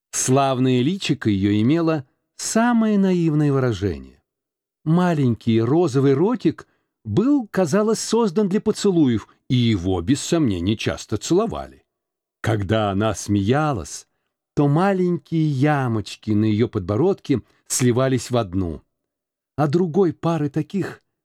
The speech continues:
блестящих и ясных глаз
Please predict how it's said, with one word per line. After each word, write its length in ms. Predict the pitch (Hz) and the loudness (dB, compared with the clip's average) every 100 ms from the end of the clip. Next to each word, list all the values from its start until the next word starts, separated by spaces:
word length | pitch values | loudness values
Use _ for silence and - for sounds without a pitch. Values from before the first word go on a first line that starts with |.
| _ | _
блестящих 1120 | 82 92 202 - - - 180 139 - - 107 127 | -6 0 0 -2 -8 -4 -2 -2 -6 -6 -4 -2
и 40 | |
ясных 500 | 117 151 - 117 110 | 0 0 -2 -4 -2
глаз 440 | 107 160 165 - | 0 0 -2 -10